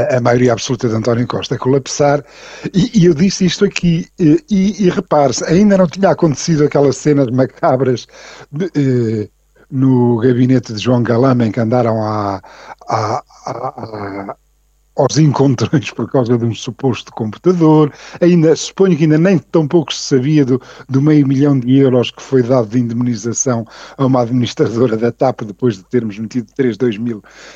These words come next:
milhões de, de euros na tap. Ainda não se sabia da missa à metade, mas os sinais eram evidentes para quem está atento.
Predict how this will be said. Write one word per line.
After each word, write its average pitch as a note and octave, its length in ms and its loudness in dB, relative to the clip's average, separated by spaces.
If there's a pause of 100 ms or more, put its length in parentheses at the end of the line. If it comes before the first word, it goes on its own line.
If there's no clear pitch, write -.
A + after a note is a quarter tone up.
milhões A#2+ 460 0
de, A2+ 500 -2
de G#2 1120 -10
euros A2 580 -2 (400)
na C#3+ 160 2
tap. E3 360 2 (420)
Ainda A#3 260 6
não F#3+ 140 4
se - 140 -8
sabia D#3 320 4
da F3+ 120 4
missa D3 300 2
à F3 60 2
metade, D#3+ 640 0
mas A3 280 2
os A3+ 120 -4
sinais F3 440 2
eram F3 240 4
evidentes F3 400 0
para F#3 160 0
quem G3 140 2
está F3+ 300 0
atento. C#3+ 720 0